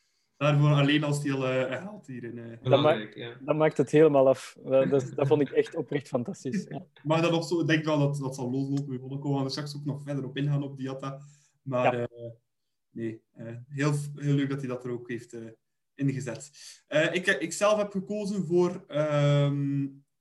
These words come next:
Speaker 1: onze kapitein als, eh, nominatie voor de Kaja Cup, Ruud Vormer. Ehm,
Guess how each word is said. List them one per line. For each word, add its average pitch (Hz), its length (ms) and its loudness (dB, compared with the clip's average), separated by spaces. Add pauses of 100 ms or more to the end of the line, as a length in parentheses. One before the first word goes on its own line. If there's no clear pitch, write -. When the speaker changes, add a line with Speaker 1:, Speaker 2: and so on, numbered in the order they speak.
(280)
Speaker 1:
onze 143 260 -4
kapitein 147 720 -4
als, 147 260 -6
eh, 151 120 -2
nominatie 156 840 -4 (400)
voor 156 200 -8
de 147 60 -6
Kaja 147 240 -4
Cup, 160 200 -4
Ruud 147 180 2
Vormer. 180 520 0 (340)
Ehm, 156 540 0